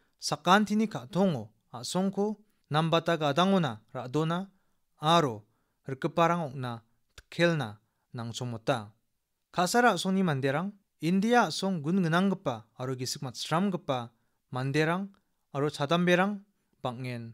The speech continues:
gnang. Indakgipa manderangoni Telangana songjinmani saksa doktor Kurela Vitacharya ong·a, aro ua dao bilsi sochetbri ong·aha.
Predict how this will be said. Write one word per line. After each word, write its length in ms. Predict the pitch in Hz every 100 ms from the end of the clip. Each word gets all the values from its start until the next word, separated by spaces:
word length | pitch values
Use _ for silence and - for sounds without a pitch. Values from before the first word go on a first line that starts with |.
| _ _ -
gnang. 400 | 127 143 113 107 _ _ _ -
Indakgipa 460 | 147 226 220 - 233
manderangoni 720 | 175 151 165 143 139 170 208 _ _ _ -
Telangana 520 | 170 220 226 220 226
songjinmani 580 | 220 151 151 156 151 147
saksa 400 | 135 - 170 190
doktor 480 | 175 - 135 147 185 _ _ _
Kurela 580 | 160 185 196 196 208 202 _ _ _
Vitacharya 720 | 131 151 151 160 - 139 139 131
ong·a, 320 | 120 147 214 _ _ _ _ _
aro 160 | 143 170
ua 100 | 190
dao 220 | 147 185
bilsi 360 | 160 143 - 175
sochetbri 480 | 147 156 147 143 139
ong·aha. 460 | 120 120 131 107